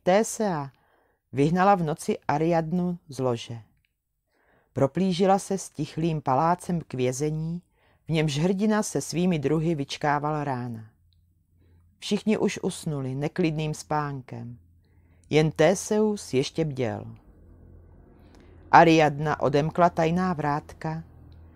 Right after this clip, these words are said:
a tiše zavolala na zamyšleného hrdinu. Théseus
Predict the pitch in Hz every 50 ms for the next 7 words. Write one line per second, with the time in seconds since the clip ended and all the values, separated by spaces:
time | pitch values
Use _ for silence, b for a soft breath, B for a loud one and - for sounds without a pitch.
0 | b b b - 147 - - 220 220 - - 175 151 147 165 185 190 208 214 214
1 | 208 208 208 202 196 170 151 151 - 170 180 - - - 185 180 180 175 180 180
2 | 180 175 170 165 165 156 135 139 143 123 113 113 113 - _ _ _ _ - -
3 | - _ _ _ _ _ _ _ _ _ _ _ _ _ _ _ _ _ - 143
4 | 143 156 - - 208 196 196 185 -